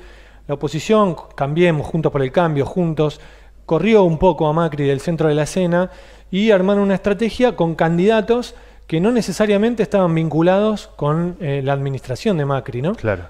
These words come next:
Speaker 1: Santilli, eh, López Murphy, digo, hablando de lo que fue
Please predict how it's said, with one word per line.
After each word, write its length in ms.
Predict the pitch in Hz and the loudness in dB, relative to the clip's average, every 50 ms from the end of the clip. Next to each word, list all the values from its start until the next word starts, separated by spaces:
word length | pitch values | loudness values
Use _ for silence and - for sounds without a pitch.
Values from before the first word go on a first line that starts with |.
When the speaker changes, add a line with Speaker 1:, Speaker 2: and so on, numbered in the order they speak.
| - | -20
Speaker 1:
Santilli, 760 | - - 147 131 131 151 175 180 165 151 143 143 143 143 147 175 | -12 -8 -8 -6 -2 0 0 2 2 0 0 -2 -2 -4 -4 -6
eh, 580 | 160 131 131 127 123 123 123 123 123 123 123 123 | -6 -6 -6 -4 -4 -4 -4 -4 -4 -6 -6 -4
López 240 | 131 135 131 135 120 | -4 -4 -4 -4 -4
Murphy, 580 | 131 160 180 175 147 - - - 147 139 135 - - - - - - | -2 0 0 0 0 -2 -4 -4 -4 -4 -6 -8 -12 -20 -20 -14 -6
digo, 420 | - 143 139 139 135 127 131 - - | -4 -2 0 0 -2 -4 -6 -10 -12
hablando 460 | 220 147 135 147 156 160 156 151 139 | -8 -6 -4 -2 -2 0 0 0 -2
de 100 | 135 135 | -2 -2
lo 120 | 131 131 127 | -4 -4 -6
que 100 | 127 123 | -6 -6
fue 320 | - - 156 147 139 135 | -2 0 0 0 0 -2